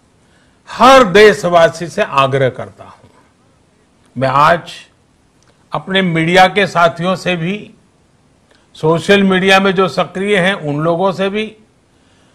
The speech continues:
बड़े आग्रह से कहना चाहता हूं कि आप जागरूकता लाने के लिए, इन नियमों का पालन करने के लिए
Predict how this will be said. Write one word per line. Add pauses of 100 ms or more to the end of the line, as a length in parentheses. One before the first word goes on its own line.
(240)
बड़े
आग्रह
से
कहना
चाहता
हूं (1120)
कि
आप (1800)
जागरूकता
लाने
के
लिए, (1080)
इन
नियमों
का
पालन
करने
के
लिए